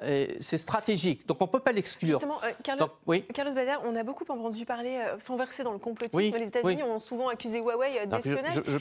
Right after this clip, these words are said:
Speaker 2: Est-ce
Speaker 1: ouais.
Speaker 2: que c'est, est-ce que le, est-ce que c'est,
Speaker 1: Donc,
Speaker 2: c'est plausible,
Speaker 1: donc,
Speaker 2: cette
Speaker 1: donc,
Speaker 2: thèse ?
Speaker 1: je, je, je veux vous dire. Donc, euh, il faut, il faut, mais écoutez, euh, les choses, euh, même en technologie et en science, ne sont pas binaires. Ça veut dire, euh, le
Speaker 2: Oui.
Speaker 1: un ou le zéro,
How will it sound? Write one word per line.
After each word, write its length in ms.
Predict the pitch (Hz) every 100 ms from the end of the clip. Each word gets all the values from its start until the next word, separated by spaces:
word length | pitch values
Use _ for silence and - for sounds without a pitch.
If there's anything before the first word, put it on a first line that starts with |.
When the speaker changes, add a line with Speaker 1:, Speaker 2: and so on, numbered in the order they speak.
| -
Speaker 2:
Est-ce 120 | 277
Speaker 1:
ouais. 60 | -
Speaker 2:
que 40 |
c'est, 120 | -
est-ce 120 | 269 -
que 80 |
le, 340 | 359 285 55 -
est-ce 120 | 240
que 80 | 302
c'est, 380 | - 226 214 202
Speaker 1:
Donc, 80 | -
Speaker 2:
c'est 100 | 233
plausible, 480 | - 247 220 220 131
Speaker 1:
donc, 80 | 165 190
Speaker 2:
cette 100 | 151
Speaker 1:
donc, 140 | 180
Speaker 2:
thèse ? 140 | -
Speaker 1:
je, 80 | 147 165
je, 120 | 139 160
je 120 | 143
veux 100 | 160
vous 120 | 185 151
dire. 220 | 120 113
Donc, 200 | 156 156
euh, 60 | 147 - - - _ - - - - -
il 120 | 190
faut, 240 | 208 208
il 100 | 190
faut, 280 | - 202 196
mais 160 | - -
écoutez, 460 | 147 - 170 143 123
euh, 200 | 123 127 143
les 100 | 196
choses, 380 | - 294 311 214
euh, 600 | 208 190 - 147 147 143
même 280 | 160 226 262
en 100 | 208
technologie 640 | 202 185 185 175 160 175
et 20 | 151
en 80 |
science, 380 | 135 - 165 -
ne 120 | 170
sont 240 | 147 - 143
pas 140 | 196
binaires. 400 | 175 165 147 123
Ça 120 | -
veut 80 | 123
dire, 220 | 135 156
euh, 120 | 123 123
le 120 | 147
Speaker 2:
Oui. 80 | 220
Speaker 1:
un 200 | 190 262
ou 100 | 190
le 100 | 170
zéro, 400 | 156 147 135 123